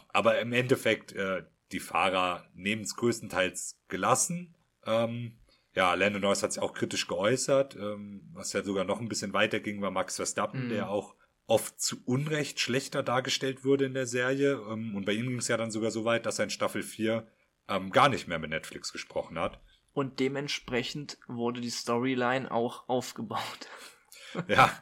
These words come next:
Speaker 1: genau. Also das muss man auch in Staffel vier, dieses Jahr dann auch größtenteils, auch völlig zu Recht, mit dem Titelkampf beschäftigt. Ähm, das war der, der spannendste und engste Titelkampf, an den ich mich erinnern kann in der Formel eins. Ähm, also zumindest so über die ganze Saison gesehen. Es gab schon immer mal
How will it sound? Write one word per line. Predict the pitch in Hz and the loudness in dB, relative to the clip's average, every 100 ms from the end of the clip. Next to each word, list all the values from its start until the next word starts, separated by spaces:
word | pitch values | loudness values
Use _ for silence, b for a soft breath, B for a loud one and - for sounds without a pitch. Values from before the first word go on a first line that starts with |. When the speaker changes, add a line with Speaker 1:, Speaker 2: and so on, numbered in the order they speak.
| B B B - | B B B 4
Speaker 1:
genau. | 113 117 104 | 8 10 10
Also | 95 95 101 | 8 6 4
das | 95 | 4
muss | 139 - | 0 0
man | 95 | 2
auch | 101 107 | 4 4
in | 104 90 | 2 -2
Staffel | - 98 95 | 0 0 -2
vier, | - 110 117 127 90 | -4 2 4 4 4
dieses | 110 107 | 2 2
Jahr | 104 98 | 2 2
dann | 92 | 2
auch | 95 87 - | 2 0 -4
größtenteils, | - 104 104 117 - 104 117 117 | -2 0 0 -2 -2 0 2 -2
auch | 80 - - _ _ | -4 -6 -10 _ _
völlig | - 87 78 | -8 -6 -4
zu | - | -4
Recht, | 85 104 - | 0 0 -2
mit | 76 | -8
dem | 80 - | -8 -8
Titelkampf | 117 135 123 131 - | -6 -4 -2 -4 -4
beschäftigt. | 117 127 123 - 139 - b b b | -4 -2 -2 -2 -4 -6 b b b
Ähm, | 95 92 92 87 | -2 -2 -2 -6
das | 85 95 | -2 2
war | 90 | 4
der, | 90 85 | 4 0
der | 87 85 80 | 0 0 -2
spannendste | - 85 104 113 - 98 | -2 -2 -4 -4 -2 -2
und | 92 87 | -2 -4
engste | 98 110 - 104 | -4 -4 -4 -6
Titelkampf, | 104 98 95 95 - - | -6 -4 0 0 -2 -10
an | 82 | -8
den | 87 85 | -8 -10
ich | - 123 | -8 -6
mich | 104 | -6
erinnern | 85 98 123 | -6 -6 -6
kann | 123 120 | -4 -6
in | 123 | -4
der | 120 | -4
Formel | 113 113 113 | -2 -4 -2
eins. | 107 120 139 - b b b - | -4 -4 -6 -12 b b b -8
Ähm, | 92 95 92 92 92 | -2 0 -2 -8 -4
also | 98 95 - | -2 -2 -2
zumindest | 104 110 - | -2 -2 -2
so | 101 | -2
über | 92 90 | -2 -4
die | 87 | 0
ganze | 98 104 90 | 0 0 -4
Saison | 82 87 98 | -2 0 2
gesehen. | 117 113 113 117 95 | 2 0 -2 -4 -8
Es | 82 | -8
gab | - - | -6 -6
schon | 98 87 | -6 -6
immer | 98 90 | -4 -2
mal | 90 85 | -2 -4